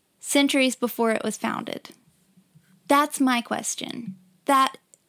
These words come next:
is my question. To all of us muggles, the most famous wizard of all was Merlin.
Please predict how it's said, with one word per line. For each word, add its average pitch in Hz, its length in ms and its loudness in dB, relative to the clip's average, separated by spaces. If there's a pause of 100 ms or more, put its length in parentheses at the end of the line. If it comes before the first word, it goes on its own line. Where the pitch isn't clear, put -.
is 240 260 2
my 226 200 0
question. - 640 -8
To - 100 2
all 269 180 4
of 339 80 2
us 381 180 2
muggles, 226 500 2
the 240 80 0
most 233 320 0
famous 269 500 2
wizard 233 420 2
of 220 140 0
all 214 260 2
was 220 160 0
Merlin. 202 600 2